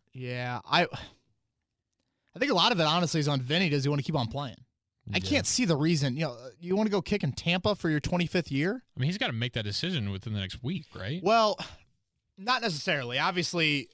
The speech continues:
Speaker 1: if the Colts don't want him to get to the open market, then yes, but I don't think it's that. I mean, this guy is rehabbing a knee injury that, by all accounts, it was gonna take months into the offseason to fully rehab. So does Vinatieri wanna get through the rehab, see how he feels,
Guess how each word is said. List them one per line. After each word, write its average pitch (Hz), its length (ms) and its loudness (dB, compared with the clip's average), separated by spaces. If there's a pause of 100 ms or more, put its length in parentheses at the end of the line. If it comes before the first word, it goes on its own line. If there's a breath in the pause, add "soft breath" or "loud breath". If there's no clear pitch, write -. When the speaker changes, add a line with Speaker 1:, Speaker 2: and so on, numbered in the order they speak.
(300)
Speaker 1:
if 156 180 -2
the 160 80 -6
Colts - 360 -2
don't 156 220 -2
want 147 140 -2
him 139 120 -2
to 139 40 -2
get 135 160 -2
to 131 60 -12
the 127 100 -2
open 123 220 -4
market, 143 480 -2 (240)
then 127 260 -2
yes, 131 460 2
but 131 320 0 (100)
I 131 60 -4
don't 123 200 -6
think - 140 -8
it's 113 160 -12
that. 131 380 -2 (760 soft breath)
I 185 40 -16
mean, 185 100 -10
this 190 120 -10
guy 226 160 2
is 147 120 0
rehabbing 170 460 0
a 147 40 -2
knee 151 200 2
injury 135 400 2
that, 120 340 0
by 131 120 2
all 139 180 2
accounts, 123 480 -4
it 131 160 -10
was 127 160 -16
gonna 131 160 -12
take 131 360 -4
months 135 540 0
into 127 140 2
the 123 60 2
offseason 117 500 0
to 101 60 -16
fully 104 360 -14
rehab. 92 300 -18 (580)
So - 160 -2
does 135 160 2
Vinatieri 180 480 2
wanna 147 160 2
get 135 240 -2
through 170 360 0
the 156 120 0
rehab, 135 540 0
see 165 240 -4
how 143 180 2
he 131 80 0
feels, 135 340 -2